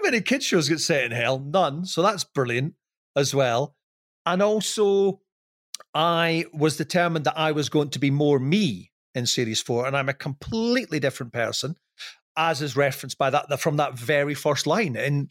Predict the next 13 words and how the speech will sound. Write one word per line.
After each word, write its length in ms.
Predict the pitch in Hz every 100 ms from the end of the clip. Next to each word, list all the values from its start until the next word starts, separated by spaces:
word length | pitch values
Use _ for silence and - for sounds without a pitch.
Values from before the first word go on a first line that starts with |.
| _
episode 380 | 143 143 135 131
one 160 | 127 131
of 80 |
series 280 | 127 147 139
four. 200 | - 185 - - -
"I'm 180 | 139 139
Dominic 340 | 143 139 135
Diamond, 280 | 139 147 151
I'm 120 | 143
back, 260 | 156 156 170
and 80 |
I'm 140 | 165 165
grumpy." 540 | 175 226 - 120 98